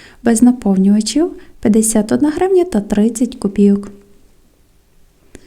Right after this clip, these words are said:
Такий йогурт питний — п'ятдесят сім дев'яносто, манго, банан, льон.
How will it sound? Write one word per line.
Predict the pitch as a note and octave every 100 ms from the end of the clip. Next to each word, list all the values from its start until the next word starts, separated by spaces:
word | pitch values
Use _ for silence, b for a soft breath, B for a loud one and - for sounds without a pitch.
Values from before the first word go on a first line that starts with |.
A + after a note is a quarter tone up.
| b b b b - -
Такий | B3 G#3+ G3
йогурт | G3 A#3+ C4 C#4+ C#4+ -
питний — | C#4+ C#4+ D4+ - - -
п'ятдесят | - G3+ G#3 - C#4+ D4
сім | - A#3 A#3 C#4
дев'яносто, | C4 C4 B3+ A3+ G3 G3 - G#3+ A3+ -
манго, | G#3 A3+ D#4 F4+
банан, | A#3 G3 G3+ A#3+ C#4 -
льон. | F#3+ G3 G3